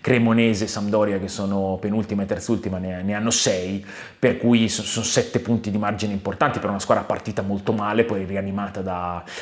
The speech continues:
da Palladino, ma che ha bisogno, ha bisogno di, di non sbagliare questi passaggi per poter sempre lavorare con, con tranquillità. E ieri è stata una partita segnata anche da un cartellino rosso a Magnani, che, che, insomma, sta facendo una stagione ai limiti del disastroso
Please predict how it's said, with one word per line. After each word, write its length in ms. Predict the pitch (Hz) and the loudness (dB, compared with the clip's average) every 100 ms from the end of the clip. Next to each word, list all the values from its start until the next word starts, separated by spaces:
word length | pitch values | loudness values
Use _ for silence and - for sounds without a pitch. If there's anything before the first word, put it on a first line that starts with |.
| - | -2
da 80 | - | 0
Palladino, 540 | - 113 123 127 120 - | 2 4 4 4 2 2
ma 160 | 117 117 | 0 4
che 100 | 131 | 4
ha 40 | |
bisogno, 460 | 113 98 107 95 92 - | 4 4 2 2 -4 -4
ha 100 | 101 | 0
bisogno 420 | 107 113 156 131 | 2 4 4 4
di, 300 | 117 113 107 | 2 0 -2
di 100 | 110 | 0
non 200 | 123 156 | 4 4
sbagliare 640 | 143 107 123 113 127 120 - | 4 4 2 4 2 2 0
questi 280 | 110 - | -4 -4
passaggi 560 | - 113 - 143 139 143 | 0 0 4 4 6 4
per 300 | - 135 - | 4 2 2
poter 360 | 131 - 123 117 | 0 4 2 4
sempre 440 | - 113 98 110 | 0 0 2 0
lavorare 440 | 101 101 98 98 | 2 2 2 2
con, 380 | 95 95 95 95 | -2 -4 -4 -4
con 160 | 92 101 | -4 -6
tranquillità. 680 | 101 98 - 95 87 92 80 - - - - | -6 -8 -6 -6 -6 -8 -8 -10 -12 -10 -2
E 80 | 110 | 6
ieri 160 | 143 | 8
è 60 | 180 | 8
stata 220 | - 127 | 6 2
una 60 | 117 | 2
partita 300 | 110 117 - | -2 -2 -2
segnata 480 | - 107 107 104 101 | -2 -2 -2 -4 -6
anche 180 | 98 | -6
da 120 | 101 98 | -6 -8
un 100 | 95 | -8
cartellino 460 | 104 - 101 101 | -8 -4 -2 0
rosso 260 | 101 98 104 | -2 -2 -4
a 20 | |
Magnani, 440 | 95 98 113 110 | -2 2 2 2
che, 160 | 95 90 | 0 -8
che, 100 | - | -10
insomma, 380 | 82 87 90 87 - - - - - | -14 -14 -14 -14 -18 -20 -18 -18 -8
sta 160 | - | -2
facendo 240 | 101 - 113 | -2 -2 -4
una 100 | 98 | -4
stagione 340 | - 98 101 | -4 -4 -2
ai 60 | 101 | -2
limiti 240 | 101 98 | -2 -2
del 120 | 98 | -4
disastroso 760 | 95 95 95 - 123 110 - - | -4 -4 -4 4 4 4 0 -6